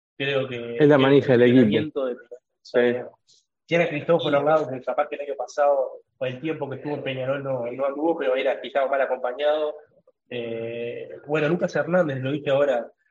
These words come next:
Speaker 1: eh, era la incógnita, ¿no? De si entraba o no entraba. Cuando nos enteramos que era titular, eh,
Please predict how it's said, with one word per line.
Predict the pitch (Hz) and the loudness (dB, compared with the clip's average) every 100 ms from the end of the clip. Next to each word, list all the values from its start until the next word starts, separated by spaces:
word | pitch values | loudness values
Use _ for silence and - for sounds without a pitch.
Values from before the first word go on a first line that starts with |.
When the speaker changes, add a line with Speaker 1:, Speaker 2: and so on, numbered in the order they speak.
| _ | _
Speaker 1:
eh, | 127 120 120 - - - - | -14 -12 -12 -14 -16 -14 -4
era | 156 180 | 0 0
la | |
incógnita, | 135 175 175 143 127 131 | 0 2 2 0 -4 -2
¿no? | 151 | -2
De | 147 127 127 - _ _ _ _ | -2 -6 -10 -14 _ _ _ _
si | - | -10
entraba | 131 131 160 151 | -8 -4 -4 -4
o | |
no | 135 | -6
entraba. | 131 160 165 156 131 131 _ _ _ _ | -2 0 2 2 0 -4 _ _ _ _
Cuando | 139 135 | -2 -2
nos | 127 135 | -4 -6
enteramos | 131 139 156 165 151 | -4 -4 -4 -4 -2
que | 147 | -2
era | 135 | -2
titular, | 131 131 160 165 - - _ _ | -4 -4 -2 -2 -4 -12 _ _
eh, | 120 | -12